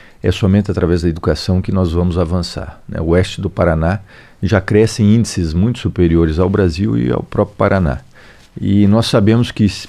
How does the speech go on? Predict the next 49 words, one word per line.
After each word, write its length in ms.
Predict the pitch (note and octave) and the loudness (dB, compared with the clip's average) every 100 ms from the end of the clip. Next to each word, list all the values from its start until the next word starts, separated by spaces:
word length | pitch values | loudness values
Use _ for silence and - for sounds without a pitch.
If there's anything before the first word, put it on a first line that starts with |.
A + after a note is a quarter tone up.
| - | -4
pra 180 | A#2 B2 | 2 2
continuar 640 | - B2 G#2 G#2 G2 F#2+ | 2 0 0 0 2 2
cre-, 260 | - F#2+ - | 0 -2 0
mantendo 560 | G2+ G2+ F#2 A2 A2 F#2 | 2 4 4 2 2 2
esses 320 | - F2 D#2 | 0 -4 0
índices 360 | G2+ F#2+ - | 0 0 -4
de 100 | E2+ | -4
crescimento, 560 | F2 F2 E2+ E2+ F2 - | -2 -2 -4 -4 -4 -4
nós 220 | F#2 E2+ | -4 -2
necessariamente 840 | F#2 G2+ B2 - G#2 F#2 E2+ F2 - - | 2 2 2 -2 0 0 0 -4 -10 -2
temos 540 | G2+ G#2+ A2+ - - - - - - | 2 4 2 -2 -12 -20 -20 -20 -12
que 100 | G#2 | -8
ter 240 | - G2 | -2 0
um, 340 | F#2+ F2+ F2 G2 | 2 2 0 0
um 100 | F#2+ | 0
olhar 280 | F2 E2+ F2+ | 0 2 2
mais 220 | F#2 F2+ | 2 0
clínico 400 | - F#2+ E2+ F2 | -4 -2 -2 -2
pra 140 | - F2+ | -4 -4
educação. 580 | F2 E2+ F#2+ - E2 D#2+ - - - - - - - | -4 -4 -6 -6 -8 -10 -16 -20 -20 -20 -20 -20 -10
Né? 220 | - G2 | -4 -2
Dentro 400 | G2 A2+ C#3 A#2+ | 2 2 2 2
do 140 | G#2 | 0
Programa 400 | G2+ G2+ E2+ F#2 | 2 2 2 2
Oeste 320 | E2+ D#2+ - F#2 | 2 0 0 -4
em 40 | |
Desenvolvimento, 640 | F2+ F2+ F2+ F2 E2+ G2 | -2 0 0 0 2 2
nós 160 | A2 G2+ | 0 -2
temos 220 | G#2 F#2+ | -4 -4
uma 160 | F2+ F2 | -2 -2
diretriz 460 | F#2+ F#2 - F2+ | 0 -2 -2 -4
massiva 340 | E2+ D#2+ - E2+ | -2 -4 -6 -6
transformadora 720 | F#2 F#2 - G#2+ G#2+ F#2+ A2 | -6 -6 -4 -2 -2 -2 -2
que 80 | A2 | -4
é 40 | |
tornar 440 | - G#2 F#2 F2+ | -2 0 0 0
o 60 | F2 | 2
Oeste 220 | F2 F#2 | 2 2
do 80 | F#2+ | -2
Paraná 480 | - F#2+ F2+ F#2 G2+ | -2 -2 0 2 2
líder 380 | G2+ A#2 B2 A2 | 4 4 4 2
global 480 | F#2 F2+ D#2+ F2+ | 2 0 2 0
em 80 | G2 | 0
conhecimento 500 | F2+ F#2 E2+ F2+ F2 | -2 -4 -2 -2 -2
e 20 | |
tecnologia 580 | F2 F2 F2 E2 E2 F2+ | -4 -4 -2 0 0 0
agregados 420 | F2 D#2+ D#2+ D#2+ | 0 0 -2 -2
à 60 | E2+ | -4
proteína. 460 | - E2+ - F#2 | -4 -6 -6 -10